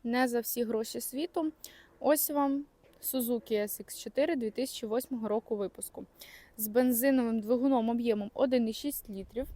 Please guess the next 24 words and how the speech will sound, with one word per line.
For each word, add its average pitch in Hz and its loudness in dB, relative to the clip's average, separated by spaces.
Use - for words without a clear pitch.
Пробігу 269 0
в 214 -10
цього 254 0
авто 254 2
всього 233 -2
сто 294 -2
тридцять - -4
одна 240 0
тисяча - -8
кілометрів. 254 -4
І 247 -2
коштує 339 2
він 320 -2
сім 233 -6
тисяч 254 -4
дев'ятсот 214 0
доларів. 180 -4
Він 302 4
в - 2
нас 277 0
іде 254 2
досить 285 2
такий 294 -2
компактний 294 0